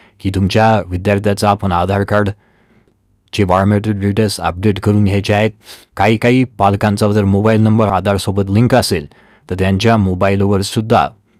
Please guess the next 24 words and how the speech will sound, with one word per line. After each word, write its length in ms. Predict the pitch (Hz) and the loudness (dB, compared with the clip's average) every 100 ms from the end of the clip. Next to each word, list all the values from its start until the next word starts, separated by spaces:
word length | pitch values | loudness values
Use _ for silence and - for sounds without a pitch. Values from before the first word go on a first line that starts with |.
| _ _ - | _ _ -6
मेसेज 540 | 85 85 117 120 85 | -4 -2 0 0 0
जात 280 | 90 95 90 | 0 0 0
आहे. 160 | 82 82 | -6 -4
तुम्ही 180 | 82 | -4
पाहू 160 | 90 107 | 0 0
शकता 280 | 104 117 107 | 0 0 0
अशा 180 | 95 117 | 0 -2
प्रकारचा 440 | 117 110 110 113 | 0 0 0 2
मेसेज 340 | 104 98 110 | 0 0 -2
जा-, 300 | 98 101 95 92 _ _ _ _ | -2 -4 -4 -10 _ _ _ _
जात 220 | 92 95 104 | 0 2 2
आहे 220 | 98 117 - - _ _ _ | 0 -2 -4 -20 _ _ _
की 100 | 92 | -4
"Over 240 | 95 107 98 | 2 2 2
seven 300 | - 110 113 | 2 4 4
years 580 | 113 110 104 101 92 | 4 2 0 -8 -4
your 120 | 98 95 | 0 2
Aadhaar 380 | 92 101 104 107 _ _ _ - | 2 2 0 -2 _ _ _ -2
mandatory 440 | 90 101 95 104 | 0 0 0 0
biometric 600 | 95 98 98 98 101 90 | 2 2 2 0 -2 -4
update 300 | 90 95 95 - | -2 -2 -2 0
करून 220 | 98 101 | 0 2
घ्या" 140 | 101 | 2
म्हणून. 240 | 104 104 | 2 2